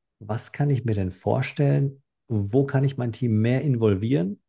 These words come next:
welche Aufgaben kann ich vielleicht ein bisschen mehr auf mein Team übertragen,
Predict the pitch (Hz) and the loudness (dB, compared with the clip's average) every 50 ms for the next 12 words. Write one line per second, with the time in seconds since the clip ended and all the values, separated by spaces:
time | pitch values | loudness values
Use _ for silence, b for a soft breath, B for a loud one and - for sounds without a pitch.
0 | _ _ _ _ _ _ _ _ _ _ _ _ - 104 113 117 - 120 113 120 | _ _ _ _ _ _ _ _ _ _ _ _ -4 -4 -4 -2 -4 -4 -2 0
1 | 127 131 135 - 139 131 131 131 135 - 120 120 117 - - 120 123 120 113 - | 0 0 0 0 -2 0 0 0 -2 -2 -4 -4 -4 -6 -4 -4 -4 -4 -4 -2
2 | - 107 101 104 - _ - 147 147 - - - - - 160 156 147 151 160 - | -2 -2 -2 -4 -6 _ 2 2 2 2 -2 -6 -2 0 2 2 2 2 0 -4
3 | - _ _ - 127 117 123 131 135 135 135 135 139 - _ _ _ _ _ _ | -12 _ _ -6 -2 0 2 4 4 4 2 0 -4 -10 _ _ _ _ _ _
4 | _ 110 107 - - 107 104 101 101 104 - - 139 143 156 - - 147 151 147 | _ -6 -6 -4 -2 0 0 0 0 -4 -4 2 2 4 4 4 2 0 0 -2
5 | 139 - - - 117 117 123 120 123 127 123 - | -4 -4 -4 -4 -2 -2 -2 -2 -4 -4 -6 -8